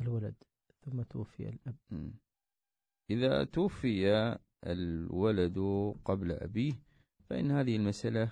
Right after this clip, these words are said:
Speaker 2: محل خلاف بين أهل العلم على قولين مشهورين.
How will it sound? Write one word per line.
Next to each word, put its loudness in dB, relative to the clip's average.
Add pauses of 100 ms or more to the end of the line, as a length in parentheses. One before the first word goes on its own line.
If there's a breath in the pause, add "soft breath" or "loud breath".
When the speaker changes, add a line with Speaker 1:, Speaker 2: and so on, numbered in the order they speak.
Speaker 2:
محل -2
خلاف 0
بين 0
أهل -2
العلم -2 (640 soft breath)
على 2
قولين 2
مشهورين. 2